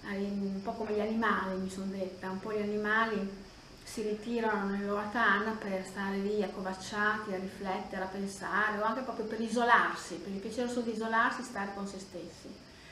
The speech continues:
Leggo Notte di luna.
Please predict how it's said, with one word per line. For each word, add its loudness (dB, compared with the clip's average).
Leggo 12
Notte 6
di 4
luna. 4